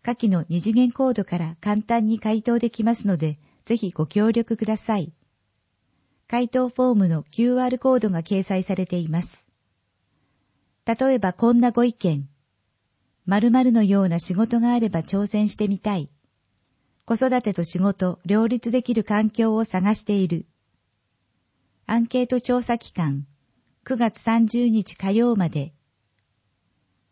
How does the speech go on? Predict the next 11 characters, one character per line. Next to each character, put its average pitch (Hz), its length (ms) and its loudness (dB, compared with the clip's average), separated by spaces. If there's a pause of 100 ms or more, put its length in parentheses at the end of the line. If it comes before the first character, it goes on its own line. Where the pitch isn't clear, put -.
お 196 80 -2
問 240 240 2
い 226 80 2
合 214 40 0
わ 208 100 -2
せ、 196 300 -6 (500)
商 254 260 0
工 254 240 0
観 247 220 0
光 226 280 0
課、 202 260 -4